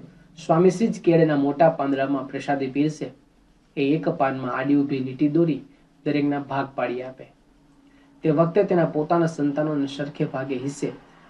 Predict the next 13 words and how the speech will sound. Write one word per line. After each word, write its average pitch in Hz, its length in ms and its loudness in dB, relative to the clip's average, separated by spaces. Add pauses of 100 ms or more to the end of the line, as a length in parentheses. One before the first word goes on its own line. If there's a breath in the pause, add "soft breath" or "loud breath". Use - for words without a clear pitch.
(220)
વાનગી 156 440 4
વહેંચતી 139 460 0
માની 135 260 -4
છબી 156 320 -2 (540)
સૌ 175 280 4
તેઓમાં 143 400 -2
નીરખી 131 380 -6
રહેતા. - 280 -14 (1080)
સ્વામીશ્રી 139 580 0
પોતે 135 260 -2
પણ 156 220 -4 (560 soft breath)
વૃક્ષના 165 440 2
છાંયે 139 380 -4